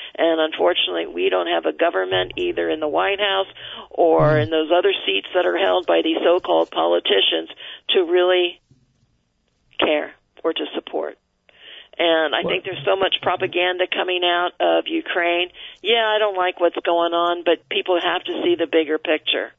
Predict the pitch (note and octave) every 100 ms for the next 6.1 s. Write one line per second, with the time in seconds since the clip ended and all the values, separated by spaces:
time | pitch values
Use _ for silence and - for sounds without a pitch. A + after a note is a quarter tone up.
0 | _ _ _ _ - - - - - D#3
1 | D#3 D#3 D3 D#3 D3+ D3+ D3+ _ _ -
2 | - _ E3 E3 D#3 D#3 - C#3+ C3 D#3+
3 | D#3 F#3 F#3+ E3 G3 F#3 F#3 - D#3 E3+
4 | F3+ F#3 F#3+ F3+ - - _ _ - F3
5 | E3+ F3 F3+ F3 E3+ F3 G3 - D3 A2